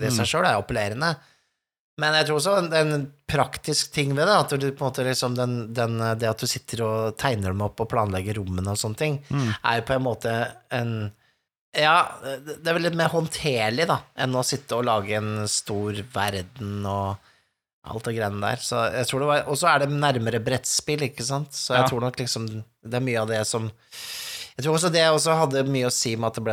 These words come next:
Speaker 1: såpass populært. Eh, jeg bare, jeg, i stedet for å hive dem ut i liksom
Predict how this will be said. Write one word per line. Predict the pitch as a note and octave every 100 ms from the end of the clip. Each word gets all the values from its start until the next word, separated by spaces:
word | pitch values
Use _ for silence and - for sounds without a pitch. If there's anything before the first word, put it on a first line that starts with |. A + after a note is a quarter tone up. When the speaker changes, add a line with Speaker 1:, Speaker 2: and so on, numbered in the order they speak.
| G#2+
Speaker 1:
såpass | G#2 A2 -
populært. | A#2 - A2+ A#2 - -
Eh, | - A#2 A2+ A2+
jeg | A2 A2 A2
bare, | A2+
jeg, | A2+ F2 G2+ F#2 A#1 A#1
i |
stedet | - -
for | A#2+
å | A2+
hive | A#2+ F#2
dem | G2 G#2+
ut | F#2 G#2+
i |
liksom | G2+ G2+ G2 F#2+ F#2+ F#2